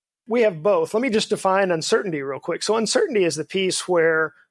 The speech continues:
we don't know. We know it's not deterministic. We know it could have wild outcomes or some other outcome than what we know about, but we can't put a distribution around it. So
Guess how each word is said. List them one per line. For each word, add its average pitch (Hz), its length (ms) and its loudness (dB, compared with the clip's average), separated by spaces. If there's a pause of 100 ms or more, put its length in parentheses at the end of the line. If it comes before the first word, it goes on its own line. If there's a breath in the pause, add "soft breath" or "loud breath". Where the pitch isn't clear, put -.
(240)
we 233 120 -4
don't 226 220 0
know. 208 260 0 (500)
We 190 140 0
know 214 400 4 (160)
it's 180 180 -6
not 185 300 2 (260)
deterministic. 156 800 -6
We 156 100 -8
know 170 380 -2 (120)
it 160 140 -6
could 160 140 -2
have 156 400 -2 (360 soft breath)
wild 175 440 4
outcomes 160 640 -4
or 147 340 -4 (240)
some 196 280 0
other 170 300 2
outcome 147 640 -6
than 151 280 -2
what 156 180 0
we 156 120 -2
know 165 240 2
about, 143 400 0 (720 loud breath)
but 208 140 4
we 202 100 2
can't 226 320 0
put 196 160 0
a 160 60 -2
distribution 151 720 -4
around 127 320 -16
it. - 120 -20
So - 280 -6